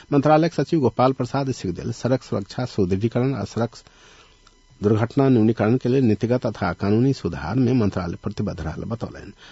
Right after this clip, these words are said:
बैठक में सड़क सुरक्षा विज्ञ डॉक्टर भगवती सेराय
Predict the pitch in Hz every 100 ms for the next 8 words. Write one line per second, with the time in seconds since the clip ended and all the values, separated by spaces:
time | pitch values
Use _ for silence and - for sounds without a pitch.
0 | - 104 - 117 123 113 127 123 - -
1 | - - 76 76 120 120 120 92 - 110
2 | - 95 101 127 120 - - 92 127